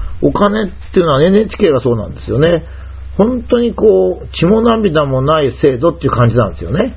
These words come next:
その、僕、税務署の味方じゃないんですけど、税務署っていうのはね、なかなか難しい仕事なんですよ。だって、払いたくないお金をいかに順調に集めるかっていうことにも、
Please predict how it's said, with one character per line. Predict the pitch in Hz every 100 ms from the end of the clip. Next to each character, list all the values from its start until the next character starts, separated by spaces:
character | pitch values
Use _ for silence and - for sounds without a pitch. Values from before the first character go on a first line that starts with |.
| - - 143
そ | 233
の、 | 220 - - -
僕、 | 220 151
税 | 190
務 | 233 208
署 | 220
の | 240
味 | 214 196
方 | 233 226 208
じ |
ゃ | 180
な | 160
い | 151
ん |
で | 120
す |
け | 123
ど、 |
税 | 110 214
務 | 285
署 | 247
っ | 359
て | 294
い |
う | 175
の | 120
は |
ね、 | 110 104
な | 101 135
か | 165
な | 175
か | 190 190
難 | 170
し | - - 214
い | 185
仕 | 170
事 | 160 190
な | 185
ん | 160
で | -
す |
よ。 | 110 - - - - -
だ | -
っ | -
て、 | 123
払 | 147 196 208
い |
た | 190
く | 160 156
な | 170
い | 143
お | 127
金 | 135 143 147
を |
い | 131
か | 175 185
に | 131
順 | 123 143
調 | 131 143
に |
集 | 135 123
め | 139
る | 120
か | 156 156
っ |
て | 135
い |
う |
こ | 113
と | 113
に | 110
も、 | 143 139